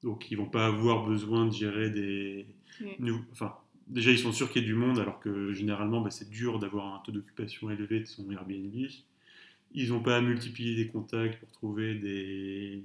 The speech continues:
Speaker 1: nouveaux locataires, de prendre rendez-vous et tout. Donc, pour eux, euh, même
Speaker 2: Ouais.
Speaker 1: si le, le prix à la nuit est réduit par rapport à quelqu'un qui vient deux, trois jours, c'est quand même bien plus confortable pour eux.
Speaker 2: Et la plupart, euh,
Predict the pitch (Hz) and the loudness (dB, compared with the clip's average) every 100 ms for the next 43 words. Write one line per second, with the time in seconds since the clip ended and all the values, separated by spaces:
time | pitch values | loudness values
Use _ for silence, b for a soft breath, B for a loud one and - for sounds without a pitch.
0 | 101 104 101 104 104 101 101 98 101 107 | -8 -8 -6 -4 -4 -4 -6 -8 -10 -10
1 | 101 113 110 110 110 101 101 104 B B | -10 -6 -4 -4 -6 -8 -10 -14 B B
2 | B - - 117 101 104 107 107 117 110 | B -12 0 2 2 4 2 2 0 0
3 | - 143 143 B B B B 120 110 - | 0 -2 -4 B B B B -6 -4 2
4 | 110 131 123 104 98 95 95 104 110 113 | 6 6 6 2 0 -4 -4 0 2 2
5 | 117 - 127 117 107 101 95 95 107 - | 0 -4 -2 0 2 2 0 -4 -6 -10
6 | - - 123 117 - 139 127 123 123 127 | -12 -4 -4 -4 -2 4 6 6 6 4
7 | 131 127 - - _ 120 104 104 104 101 | 4 0 -10 -20 _ -2 0 0 -2 -4
8 | 98 104 110 113 123 107 98 - 107 98 | -2 0 0 0 -4 -4 -10 -6 -6 -6
9 | 110 - 110 - 104 98 95 95 98 - | -10 -10 -12 -6 -6 -6 -8 -8 -8 -6
10 | 98 110 135 131 - b b b b b | -4 -2 -2 -6 -16 b b b b b
11 | - 113 107 113 110 107 113 113 120 120 | -12 -4 0 2 2 0 0 0 -2 -8
12 | 110 107 110 113 - 110 110 127 - - | -10 -12 -12 -12 -12 -6 -2 -2 -6 -18
13 | - 233 214 214 226 233 233 226 196 185 | -12 -8 -8 -8 -6 -6 -6 -8 -12 -12